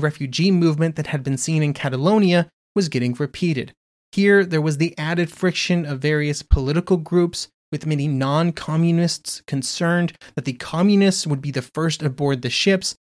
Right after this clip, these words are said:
uh, that would leave, and then they would leave everybody else holding the bag to face nationalist revenge.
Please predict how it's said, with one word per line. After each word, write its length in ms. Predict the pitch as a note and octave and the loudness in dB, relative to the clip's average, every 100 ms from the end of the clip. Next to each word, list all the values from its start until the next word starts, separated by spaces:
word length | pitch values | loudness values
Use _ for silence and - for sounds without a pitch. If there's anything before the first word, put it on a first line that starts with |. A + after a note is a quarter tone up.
| _ | _
uh, 80 | - D3+ | -16 -10
that 280 | D#3 C#3 C3+ | -4 -2 -2
would 120 | C3 | 0
leave, 440 | D#3+ A#3 G3 F3+ | 4 4 6 4
and 140 | D#3+ D3+ | 2 2
then 100 | D#3 | 2
they 80 | D3+ | 2
would 140 | C#3+ | 0
leave 260 | D3 D3+ - | -2 -2 -4
everybody 420 | D#3+ D#3+ D3 C3+ - | -4 -2 -2 -4 -2
else 320 | F#3 G3+ G3 | 2 2 0
holding 460 | - - E3 D3+ C#3+ | -6 -2 0 2 0
the 80 | B2 | 0
bag 480 | C#3+ E3 D3 C#3 - _ - | 0 2 2 0 -6 _ -6
to 120 | F3+ | -6
face 400 | - C3+ C3+ - | -2 -4 -4 -4
nationalist 640 | C3 A#2 - A#2 A2+ - C3 | -4 -4 -6 -6 -6 -6 -6
revenge. 580 | C3 D#3+ C3 - - | 0 0 0 -4 -12